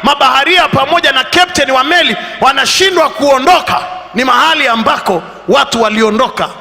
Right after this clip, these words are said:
wenyewe. Kwa hiyo ikatangazwa tangazo, wale ambao wana uzoefu wa kuogelea waogelee. Watu wakasimama pale. Najua katika makabila ya Kitanzania kuna Wandengereko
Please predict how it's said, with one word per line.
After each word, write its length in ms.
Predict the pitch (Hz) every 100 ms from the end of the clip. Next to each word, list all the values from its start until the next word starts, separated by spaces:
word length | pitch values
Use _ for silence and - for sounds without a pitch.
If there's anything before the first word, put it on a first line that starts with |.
| - - - -
wenyewe. 560 | 220 220 160 - - - -
Kwa 100 | 226
hiyo 80 | 254
ikatangazwa 520 | 240 226 226 254 226
tangazo, 400 | 226 220 220 - - - - - -
wale 200 | 226 262
ambao 300 | 247 240 269
wana 180 | 233 220
uzoefu 640 | 220 214 180 247 269 -
wa 60 | 214
kuogelea 560 | 202 220 226 240 196 180 - -
waogelee. 460 | 214 220 214 202 151 - - - - - _ -
Watu 280 | 240 233
wakasimama 540 | 202 185 190 208 220 196
pale. 220 | 202 180 - - - - -
Najua 240 | 247 294 277
katika 300 | 254 277 262
makabila 460 | 233 233 233 262
ya 60 | 214
Kitanzania 600 | 214 208 190 196 202 185 175 - -
kuna 200 | 208 208
Wandengereko 640 | 208 208 208 220 247 -